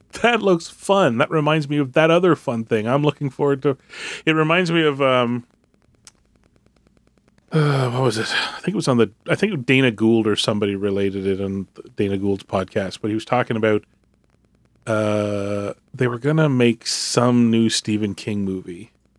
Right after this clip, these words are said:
And whoever the producers were, they were meeting with Stephen King, and they had dinner, and they're like, "Let's go see a movie."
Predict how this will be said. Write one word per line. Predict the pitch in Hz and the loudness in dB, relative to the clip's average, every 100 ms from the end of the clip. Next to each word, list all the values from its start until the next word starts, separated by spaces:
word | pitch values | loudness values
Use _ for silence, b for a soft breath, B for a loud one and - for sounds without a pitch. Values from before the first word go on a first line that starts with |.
| _ _ _ 110 | _ _ _ -4
And | |
whoever | 123 160 180 | 2 4 4
the | 160 | 2
producers | 151 131 127 131 113 104 | 0 0 0 0 -2 -2
were, | 104 | -2
they | 101 | 0
were | 101 101 | 0 0
meeting | 110 123 | 0 2
with | 123 | 0
Stephen | - 131 123 113 | 0 -4 -4 -6
King, | - 98 98 98 | -4 -4 -4 -8
and | 98 | -4
they | |
had | 101 117 | -2 0
dinner, | 117 107 107 | 0 -2 -4
and | |
they're | 107 | -2
like, | 107 110 | -2 -2
"Let's | 120 | -2
go | 127 | -2
see | - 123 | 0 0
a | |
movie." | 110 113 98 | 2 0 0